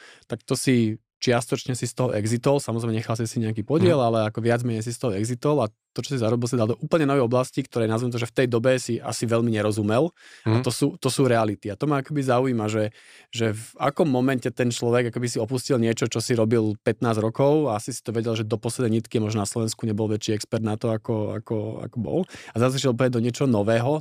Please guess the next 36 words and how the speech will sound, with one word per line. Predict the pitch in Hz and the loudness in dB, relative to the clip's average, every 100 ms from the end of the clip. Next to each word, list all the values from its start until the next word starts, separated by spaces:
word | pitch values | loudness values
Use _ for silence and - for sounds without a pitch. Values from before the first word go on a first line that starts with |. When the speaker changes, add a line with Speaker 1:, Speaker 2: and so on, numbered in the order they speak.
| 143 | -6
Speaker 1:
úplne | 151 143 131 | 0 2 2
novej | 123 | 2
podnikateľskej | 127 127 123 131 123 113 | 0 -2 -2 -4 -4 -4
oblasti, | 113 123 139 | -2 -2 -2
ktoré | - 143 | 0 2
si | 147 | 2
opäť | 147 123 | 2 0
úspešný. | 117 113 - 120 165 - _ - - - _ | 0 -2 -2 -2 -2 -4 _ -20 -20 -20 _
A | 120 117 117 120 120 | 0 2 4 2 0
ne, | 123 123 123 147 | -2 -2 -2 -2
trošku | - 135 156 | -2 -2 -2
nepopiera | 127 147 147 143 139 | 0 2 2 2 0
to, | |
to, | 147 160 151 | -4 -2 -2
čo | 147 | -4
si | 165 | -4
povedal | 151 151 147 | 0 0 2
predtým, | 151 143 214 170 | -2 0 0 2
že | |
vlastne, | 139 135 - 131 | 2 0 -2 -6
že | |
ten | 139 | -6
podnikateľ | 127 135 131 123 131 | -2 -2 -2 0 0
vie | 123 | 0
sa | 120 | -2
switchnúť | 127 131 120 - | -4 -2 -2 0
a | 127 | 2
ísť | 120 | 2
do | 120 | 2
niečo | 120 120 131 | 0 0 0
iného. | 120 139 151 147 - - | 2 2 2 0 -6 -6
Ako | 120 120 | -6 -4
by | 120 | -6
si | 127 | -6
toto | 117 110 | -4 -4
porovnal? | 117 113 117 120 | -4 -4 -4 -6